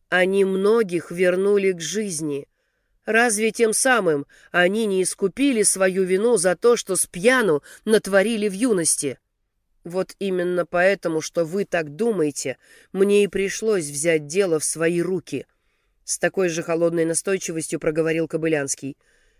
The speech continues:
«Никто не наказал их по закону. Где ваши доблестные органы были десятого июня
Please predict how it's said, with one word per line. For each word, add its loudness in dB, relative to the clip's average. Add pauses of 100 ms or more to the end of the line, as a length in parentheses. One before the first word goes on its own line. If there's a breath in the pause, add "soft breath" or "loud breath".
(160)
«Никто 2
не 4
наказал 2
их -2
по -2
закону. 0 (460)
Где 2
ваши 2
доблестные 4
органы 2
были -2
десятого 0
июня 2